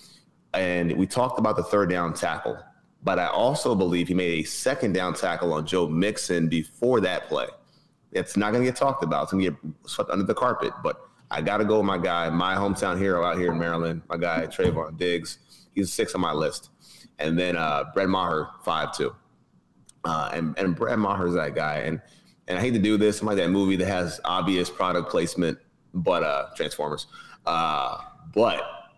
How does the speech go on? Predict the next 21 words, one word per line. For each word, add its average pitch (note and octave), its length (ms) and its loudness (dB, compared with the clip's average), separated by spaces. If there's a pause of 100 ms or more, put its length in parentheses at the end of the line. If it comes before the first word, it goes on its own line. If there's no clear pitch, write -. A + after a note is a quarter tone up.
(120)
Brett F#2+ 280 0
Maher F#2+ 400 0
was F2 120 0
on F2 220 0
my E2+ 120 0
list E2+ 260 -2
as D#2+ 120 -4
well, D#2+ 640 -2
uh, C2+ 320 -2
in E2 80 0
my, C2+ 240 -2 (260)
uh, C2+ 220 -2
game. E2+ 520 -2
Sorry, - 440 -4
sorry, D2 320 0
five F2+ 200 0
stars E2+ 360 0
on D#2+ 100 -2
B E2+ 100 2
T E2 200 -4
B. D2+ 320 -2